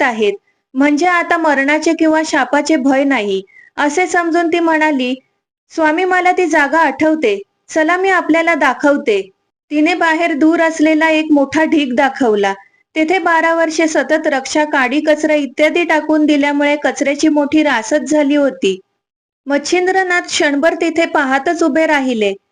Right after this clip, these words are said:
हरिनारायणाचा अवतार गोरक्षेतूनच होणार आहे, असे द्वारकेला श्रीकृष्णांनी पूर्वी सांगितलेले त्यांना आठवले.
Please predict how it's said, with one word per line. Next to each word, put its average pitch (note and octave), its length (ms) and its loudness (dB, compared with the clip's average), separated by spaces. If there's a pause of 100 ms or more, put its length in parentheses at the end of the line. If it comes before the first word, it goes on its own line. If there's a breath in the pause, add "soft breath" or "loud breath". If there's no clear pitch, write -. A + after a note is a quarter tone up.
(500)
हरिनारायणाचा F4 920 0
अवतार D#4 320 0
गोरक्षेतूनच E4 880 0
होणार D#4 300 2
आहे, C#4+ 360 0 (340 loud breath)
असे D4 260 0
द्वारकेला D#4+ 640 2
श्रीकृष्णांनी D#4+ 760 0
पूर्वी D#4+ 380 2
सांगितलेले D#4+ 640 0
त्यांना D#4 320 0
आठवले. B3 600 0